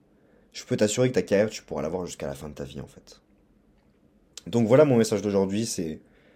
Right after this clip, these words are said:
ce que je veux inviter, c'est tous les coachs, toutes les personnes, à, à la fois incarner, en fait, le changement qu'on veut transmettre à nos clients. Et ça passe pas par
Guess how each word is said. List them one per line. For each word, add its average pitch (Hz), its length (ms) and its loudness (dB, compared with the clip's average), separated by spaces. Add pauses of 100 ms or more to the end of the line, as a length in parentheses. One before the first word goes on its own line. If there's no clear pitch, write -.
(260)
ce - 80 -20
que 117 120 -2
je 107 80 2
veux 120 60 6
inviter, 120 300 2
c'est 104 220 -6 (300)
tous - 120 -6
les 123 140 0
coachs, - 400 -6
toutes - 140 -12
les 120 60 0
personnes, 92 500 -2 (640)
à, 87 240 -2 (220)
à 90 80 0
la 117 100 6
fois 117 320 2
incarner, 120 400 4
en 135 80 2
fait, - 220 -4
le 98 60 -6
changement 101 420 -4
qu'on 92 160 -6
veut 85 120 -6
transmettre - 460 -12
à 92 40 -6
nos 90 100 -4
clients. 90 340 -8 (320)
Et 101 60 -6
ça - 100 -8
passe 131 160 0
pas 156 180 2
par 92 380 -4